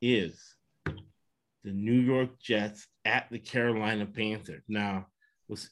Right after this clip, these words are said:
interesting about the Carolina Panthers to me,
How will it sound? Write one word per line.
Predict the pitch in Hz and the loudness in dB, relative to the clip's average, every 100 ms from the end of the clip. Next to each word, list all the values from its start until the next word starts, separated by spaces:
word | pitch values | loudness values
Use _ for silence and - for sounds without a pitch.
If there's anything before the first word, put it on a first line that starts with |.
| - | 0
interesting | 165 185 190 - 180 165 165 123 | 0 0 -4 0 2 4 2 -2
about | 107 120 117 113 | -2 4 4 4
the | 71 | 0
Carolina | - 123 117 120 113 | 0 2 4 4 2
Panthers | 98 117 110 107 104 - - | -2 -2 -2 -4 -6 -8 -6
to | 104 | -2
me, | 107 110 104 101 | 0 0 -2 -6